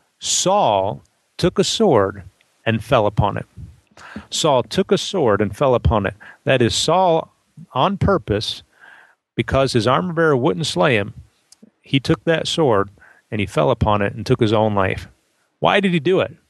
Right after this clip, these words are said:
The first thing that seems to emerge was, uh, fear. In verse number four,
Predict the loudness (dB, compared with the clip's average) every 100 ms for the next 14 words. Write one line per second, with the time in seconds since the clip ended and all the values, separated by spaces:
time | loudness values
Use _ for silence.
0 | _ _ _ _ -2 -2 0 -2 0 0
1 | 0 -2 0 0 0 2 0 -2 0 0
2 | 0 2 2 2 0 -2 0 0 -4 -14
3 | _ _ _ _ _ -20 -16 -8 -2 -2
4 | -2 -2 0 0 0 0 0 0 -2